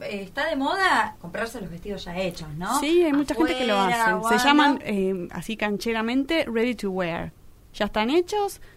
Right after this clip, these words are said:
Speaker 2: te los ajustan si hace falta, le pones, le sacás algo y ya estás lista.
Speaker 1: Y me parece que son más económicos.
Speaker 2: Son más económicos, sí, obvio, depende qué quieras y si encontraste
Speaker 1: Y
Speaker 2: algo que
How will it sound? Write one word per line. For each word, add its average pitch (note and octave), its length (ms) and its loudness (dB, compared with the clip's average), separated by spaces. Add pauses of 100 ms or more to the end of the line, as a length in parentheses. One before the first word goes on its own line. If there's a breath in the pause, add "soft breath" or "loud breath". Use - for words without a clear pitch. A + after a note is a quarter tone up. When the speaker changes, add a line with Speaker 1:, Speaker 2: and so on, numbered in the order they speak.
(100)
Speaker 2:
te - 140 0
los C#4 160 0
ajustan C#4 560 -2
si F#3+ 80 -6
hace F#3 180 -6
falta, E4+ 600 2
le G#3 140 -4
pones, A3 280 0
le B3 80 0
sacás G#3+ 360 -4
algo F4 380 2
y A#3 240 -2
ya - 160 -6
estás F#3 240 -4
lista. E3+ 460 -4
Speaker 1:
Y G3+ 40 -10
me G#3 80 -6
parece A3+ 280 -6
que G#3+ 80 -8
son G#3 180 -8
más G3+ 200 -8
económicos. E3 720 -12 (160 loud breath)
Speaker 2:
Son F4 240 4
más B3 120 2
económicos, F#3+ 680 -2
sí, G3 400 -4
obvio, F#3+ 480 0
depende G3+ 380 -2
qué F3+ 100 -8
quieras A3 280 -2
y G#3 60 -4
si F3 100 -4
encontraste E3+ 360 -6
Speaker 1:
Y - 40 -4
Speaker 2:
algo G3+ 100 0
que G3 40 -2